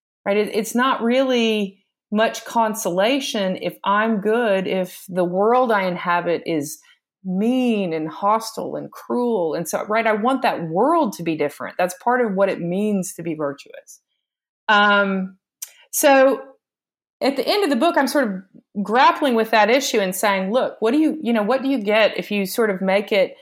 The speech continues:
your habit and your way to try to be the civil, pro-social,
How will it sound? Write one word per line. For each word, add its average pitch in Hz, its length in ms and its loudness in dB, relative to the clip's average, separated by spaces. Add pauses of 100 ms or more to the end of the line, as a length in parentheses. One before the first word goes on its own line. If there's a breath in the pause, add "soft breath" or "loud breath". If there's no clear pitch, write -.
(320 loud breath)
your 185 140 2
habit 190 520 2
and 175 140 -2
your 165 160 -2
way 160 520 2
to 165 100 -10
try 180 260 0
to 180 100 0
be 170 600 0 (640)
the 156 600 4 (100)
civil, 202 960 2
pro-social, 202 1300 2